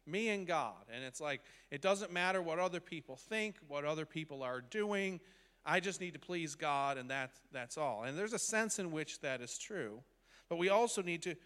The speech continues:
realize that our actions affect other people.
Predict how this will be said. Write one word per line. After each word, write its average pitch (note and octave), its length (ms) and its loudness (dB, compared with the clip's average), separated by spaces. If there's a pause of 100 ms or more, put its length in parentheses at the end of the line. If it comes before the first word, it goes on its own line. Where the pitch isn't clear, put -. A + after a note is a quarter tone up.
(180)
realize D#3+ 720 4
that D#3 160 -2 (800)
our E3 120 2
actions F3 420 0
affect D#3 380 -6
other C3+ 160 -6
people. E3+ 380 -14